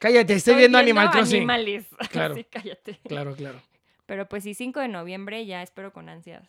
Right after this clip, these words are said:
Speaker 2: mi, mi actualización.
Speaker 1: Oye, sí te encargo el drive. ¡Estúpido!
Speaker 2: <laughs> Estúpido, estoy
Speaker 1: No tienes
Speaker 2: viendo a
Speaker 1: idea.
Speaker 2: Marshall. Está
Speaker 1: Esto es
Speaker 2: hablando
Speaker 1: más imp-,
Speaker 2: Tom Nook,
Speaker 1: esto es más
Speaker 2: cállate.
Speaker 1: importante que tu boda, cabrón.
Speaker 2: <laughs> ¿Cuál boda?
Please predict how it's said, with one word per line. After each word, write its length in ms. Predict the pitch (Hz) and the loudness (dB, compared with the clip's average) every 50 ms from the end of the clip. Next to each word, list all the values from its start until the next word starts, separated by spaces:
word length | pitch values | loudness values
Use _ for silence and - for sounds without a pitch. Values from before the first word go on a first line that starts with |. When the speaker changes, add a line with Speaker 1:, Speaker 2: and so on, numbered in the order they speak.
| _ _ - | _ _ -20
Speaker 2:
mi, 360 | 180 170 165 160 - - 175 _ | -20 -20 -20 -20 -20 -20 _ _
mi 100 | - 180 | -18 -18
actualización. 460 | 185 180 _ 185 180 175 175 180 208 | -18 -16 _ -16 -16 -12 -8 -6 -4
Speaker 1:
Oye, 100 | 226 226 | -4 -2
sí 120 | 208 220 240 | -4 -4 -6
te 100 | - 254 | -8 -8
encargo 340 | 254 226 226 208 208 208 208 | -6 -4 -2 -2 -2 -2 -2
el 100 | 190 180 | -2 -2
drive. 280 | 180 180 175 180 165 | -4 -4 -4 -4 -6
¡Estúpido! 640 | 156 - - 277 269 170 220 202 190 185 165 143 - - _ _ | -6 0 2 2 4 4 4 4 4 2 0 -2 -8 -14 _ _
Speaker 2:
<laughs> 140 | - 220 - | -18 -18 -18
Estúpido, 680 | 240 - _ - - - - 311 294 262 233 214 208 | -18 -14 _ -12 -12 -10 -10 -10 -10 -8 -8 -10 -10
estoy 240 | 214 214 _ - 147 | -14 -14 _ -10 -6
Speaker 1:
No 20 | - | -2
tienes 220 | 208 202 170 - | -2 -2 0 0
Speaker 2:
viendo 180 | 196 185 180 180 | 0 0 2 2
a 40 | 180 | 0
Speaker 1:
idea. 60 | 165 143 | 0 -2
Speaker 2:
Marshall. 180 | - 214 202 175 220 | -4 -6 -6 -8 -10
Está 100 | - _ | -12 _
Speaker 1:
Esto 500 | _ _ _ _ _ _ _ _ - 285 | _ _ _ _ _ _ _ _ -10 -6
es 40 | 285 | -4
Speaker 2:
hablando 160 | 269 285 302 | -2 0 0
Speaker 1:
más 120 | 294 - - | 0 0 0
imp-, 40 | 262 | -2
Speaker 2:
Tom 180 | 254 247 240 | -2 -2 -4
Nook, 140 | 233 233 220 | -6 -8 -10
Speaker 1:
esto 160 | 165 - 196 | -10 -8 -6
es 80 | 202 214 | -4 -2
más 120 | 202 185 | -2 -2
Speaker 2:
cállate. 60 | 165 208 | -2 -4
Speaker 1:
importante 540 | 185 160 175 165 156 - 180 180 170 190 | -4 -2 -4 -4 -2 -4 -4 -4 -6 -6
que 260 | 170 170 160 151 - _ _ _ _ - | -6 -6 -8 -8 -10 _ _ _ _ -10
tu 100 | 165 156 | -8 -6
boda, 300 | 156 165 180 170 165 139 | -4 -4 -4 -4 -4 -6
cabrón. 380 | - - 143 143 147 147 - 226 | -8 -10 -12 -12 -12 -12 -12 -12
Speaker 2:
<laughs> 920 | - - _ - 226 - 240 - _ _ _ _ _ _ _ _ _ _ | -14 -16 _ -20 -18 -18 -20 -20 _ _ _ _ _ _ _ _ _ _
¿Cuál 220 | - 226 247 262 | -10 -8 -8 -6
boda? 500 | 226 220 220 214 220 226 175 240 202 - | -6 -6 -6 -6 -8 -10 -10 -12 -12 -6